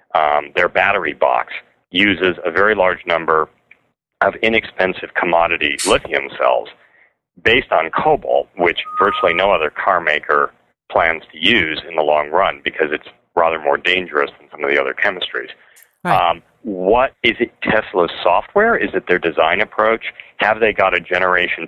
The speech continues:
Speaker 1: two battery box that's completely different, using much larger format lithium cells? That's, you know, under wraps, and that's what attracted Toyota? That's the, the head scratcher for me.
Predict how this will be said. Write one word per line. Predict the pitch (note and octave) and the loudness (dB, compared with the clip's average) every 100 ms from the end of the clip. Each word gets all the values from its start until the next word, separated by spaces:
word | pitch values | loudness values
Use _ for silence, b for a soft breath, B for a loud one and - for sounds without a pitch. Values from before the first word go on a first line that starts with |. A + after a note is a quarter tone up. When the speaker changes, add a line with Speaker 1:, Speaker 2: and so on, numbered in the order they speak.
| - | -2
Speaker 1:
two | G2+ | 0
battery | F2 D#2+ F2+ F2 | 2 2 0 2
box | E2+ E2+ - - | 2 0 -2 -6
that's | - | -6
completely | - E2+ - E2+ E2+ | -8 -10 -6 -2 0
different, | D#2 F2 G2 F2 | 0 -2 -2 -2
using | E2 D#2+ E2 D#2 | -2 -2 -2 -2
much | D2+ - | -2 0
larger | D2+ E2 F#2+ | 2 2 0
format | F#2 G#2+ F#2+ F#2 F#2+ | 0 0 2 0 0
lithium | F2+ F#2+ E2+ - | 0 0 -2 0
cells? | F#2 F2 F2 - B B B B - | 2 2 0 -6 B B B B 0
That's, | F#2 E2 - - - _ _ - | 2 2 -2 -12 -12 _ _ 0
you | F2+ | 2
know, | E2 E2 _ | 2 0 _
under | G#2 G#2+ F#2+ F2 | 0 2 2 2
wraps, | F2 F2 - - | 2 2 0 -8
and | E2 D#2 | -16 -2
that's | D#2 E2+ - - | 0 0 -2 -2
what | A#2 A2 | 0 0
attracted | G#2+ - A#2 - A2+ | -2 -2 -2 -4 -14
Toyota? | - A#2 A#2 B2 B2+ _ _ _ _ _ _ _ _ - | -2 0 2 0 -4 _ _ _ _ _ _ _ _ -2
That's | A2+ C3+ - | 0 0 2
the, | B2 - | 0 2
the | G2 | 0
head | G2 F2+ | 0 -2
scratcher | G2 E2+ - D#2 | 0 0 0 -6
for | - | -2
me. | D2 D#2+ C#2+ A#1+ | 0 0 -2 -6